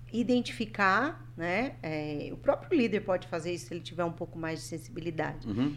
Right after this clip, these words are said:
Speaker 1: Identificar onde é que tá o problema, né? E aí, fazer ações, né, organizar ações
Speaker 2: Ações corretivas,
Speaker 1: pra
Speaker 2: né?
Speaker 1: incluir, de
Speaker 2: Uhum.
Speaker 1: inclusão.
Speaker 2: Entendi.
Speaker 1: Porque, na verdade, se tem alguém que tá,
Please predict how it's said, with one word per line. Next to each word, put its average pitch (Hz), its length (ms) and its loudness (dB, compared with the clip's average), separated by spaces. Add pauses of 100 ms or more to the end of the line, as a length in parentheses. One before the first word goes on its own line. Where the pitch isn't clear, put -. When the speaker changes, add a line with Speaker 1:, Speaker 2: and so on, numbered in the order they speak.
Speaker 1:
Identificar 254 680 2
onde 254 280 4
é 262 100 8
que 269 120 -8
tá 247 140 4
o 247 80 4
problema, 160 600 2 (320)
né? 170 320 -2 (380)
E 302 140 6
aí, 285 560 8 (140)
fazer 226 600 6
ações, 240 920 4 (200)
né, 185 220 2
organizar 208 580 2
ações 202 880 2
Speaker 2:
Ações - 260 2
corretivas, 135 480 6
Speaker 1:
pra 269 260 10
Speaker 2:
né? - 40 -6 (100)
Speaker 1:
incluir, 277 760 2 (100)
de 202 140 -2
Speaker 2:
Uhum. 262 100 2
Speaker 1:
inclusão. 220 580 -2 (120)
Speaker 2:
Entendi. 233 260 2
Speaker 1:
Porque, - 160 2
na 208 120 2
verdade, 220 440 2
se - 220 -8
tem 277 280 4
alguém 208 360 4
que - 100 -8
tá, 175 300 -2